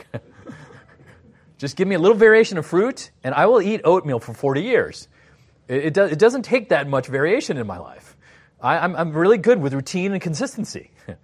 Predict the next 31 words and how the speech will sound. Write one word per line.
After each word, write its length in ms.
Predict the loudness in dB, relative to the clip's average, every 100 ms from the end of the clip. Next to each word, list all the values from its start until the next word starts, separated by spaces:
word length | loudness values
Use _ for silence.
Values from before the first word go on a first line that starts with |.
| _ _ _ _ _ _ -2
Um, 340 | -2 -2 -6
but 360 | -2 0 0 0
asking 460 | 0 0 -2 -6 -4
the 80 | -4
same 340 | -4 -6 -6
question 580 | -6 -6 -6 -6 -10 -10
to 280 | -12 -8 -2
every 300 | 0 0 -6
situation 540 | -8 -6 -6 -6 -10
in 60 | -12
the 60 |
room 220 | -10 -10
is 120 | -10 -12
not 120 | -12
gonna 160 | -10
work. 420 | -6 -6 -6 -20 _ _ _ _ _ _ _ _ _ _ _ _ _ _ _ _ _ _
As 180 | -10 -8
you 60 |
just 180 | -10 -12
can't 180 | -12 -12
be 120 | -10
that 140 | -10 -12
simplistic. 520 | -12 -6 -6 -6 -16
You've 180 | -20 -14
got 240 | -12 -10
to 100 | -10
think 400 | -12 -10 -10 -10
through 220 | -10 -10 -8
and 100 | -10
be 80 |
creative 800 | -14 -10 -8 -6 -6 -8 -8 -12